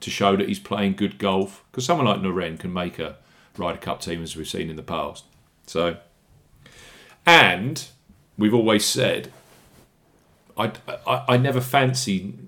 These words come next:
Alex on anything bar Bent or Fescue or Poa annua.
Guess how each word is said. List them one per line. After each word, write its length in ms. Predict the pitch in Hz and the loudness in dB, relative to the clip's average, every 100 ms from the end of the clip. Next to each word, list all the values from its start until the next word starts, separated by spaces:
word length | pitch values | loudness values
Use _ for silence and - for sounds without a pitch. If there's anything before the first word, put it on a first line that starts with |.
| - - _ - | -20 -20 _ -6
Alex 480 | 90 85 - - 98 | -4 -4 -6 -6 -4
on 240 | 87 85 | -6 -8
anything 540 | 95 98 95 95 92 - | -4 -4 -2 -6 -8 -4
bar 560 | 98 95 92 92 92 - _ _ | -2 0 0 -2 -4 -12 _ _
Bent 360 | 98 98 95 - - _ | -2 0 0 -4 -14 _
or 140 | 76 | -12
Fescue 800 | - - 101 92 - 95 95 95 | -10 -2 0 0 -4 -4 -2 -2
or 200 | 80 73 - | -4 -8 -8
Poa 260 | - 95 92 | -2 0 0
annua. 160 | 98 | -2